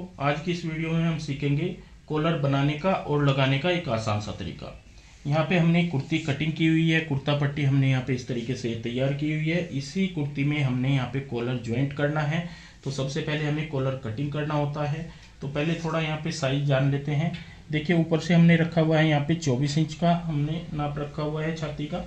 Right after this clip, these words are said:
और आर्म होल हमने यहाँ पे साढ़े आठ इंच कटिंग किया हुआ है, और तीरा जो है हमारा शोल्डर, ये हमने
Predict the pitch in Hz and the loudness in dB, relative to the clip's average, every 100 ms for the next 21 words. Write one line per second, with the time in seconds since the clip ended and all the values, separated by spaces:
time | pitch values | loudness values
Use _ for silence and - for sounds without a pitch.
0 | - - - - - 160 156 - 151 160 | -10 -20 -20 -20 -8 -4 -2 2 2 4
1 | 165 165 165 165 160 156 160 160 143 143 | 4 4 6 4 4 2 0 2 4 2
2 | - 117 113 151 151 160 139 160 170 170 | 2 0 2 0 2 0 2 2 4 6
3 | 165 170 170 180 - - - - - - | 8 6 4 0 -4 -10 -8 -6 -4 -2
4 | 143 - - 151 160 180 180 170 170 165 | -2 -2 -2 2 4 4 6 4 4 2
5 | 160 160 170 151 147 165 160 151 147 147 | 2 0 0 0 0 2 2 4 6 6
6 | 170 | 4